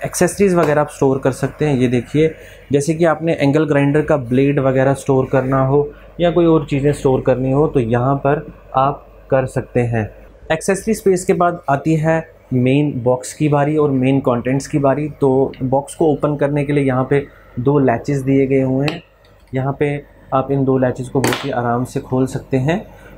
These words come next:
और latches को खोलने के बाद ये box जो है open हो जाता है। तो box के अंदर की first look जो है कुछ इस तरीके की है। सारे के सारे contents आपको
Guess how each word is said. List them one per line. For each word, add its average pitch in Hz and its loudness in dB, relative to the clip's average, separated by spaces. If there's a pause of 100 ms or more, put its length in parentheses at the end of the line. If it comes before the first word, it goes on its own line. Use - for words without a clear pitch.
(120)
और 175 2
latches 143 -2
को 165 -2
खोलने 135 -2
के 135 0
बाद 135 -2
ये 123 -2
box 113 -4
जो 131 0
है 147 -2
open 127 -2
हो 123 0
जाता 117 -2
है। 160 -4 (480)
तो 202 2
box 147 -2
के 185 -2
अंदर 147 2
की 170 0
first 156 -2
look 151 0
जो 135 0
है 156 -2 (120)
कुछ 135 -4
इस - -10
तरीके 127 0
की 139 -6
है। 160 -2
सारे 117 -2
के 123 -6
सारे 123 -2
contents 120 -4
आपको 156 -2